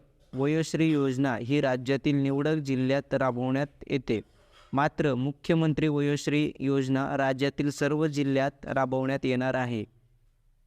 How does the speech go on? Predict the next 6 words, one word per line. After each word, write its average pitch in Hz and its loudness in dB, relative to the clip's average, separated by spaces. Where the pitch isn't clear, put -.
या 151 2
योजनेसाठी 151 2
चारशे 139 0
ऐंशी 143 -2
कोटी 143 -2
रुपयांच्या 135 0